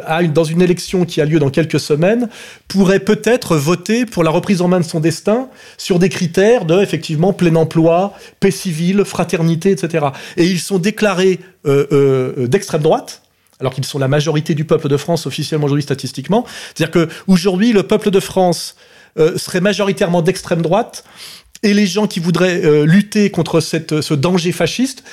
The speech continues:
sont une infime minorité qui se réclament,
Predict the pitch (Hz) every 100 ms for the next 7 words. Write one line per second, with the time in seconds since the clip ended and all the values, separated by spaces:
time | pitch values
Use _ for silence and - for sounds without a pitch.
0 | - - 185 185 196 247 - 247 214 196
1 | 180 180 196 220 240 - - - - 202
2 | 226 196 190 185 185 170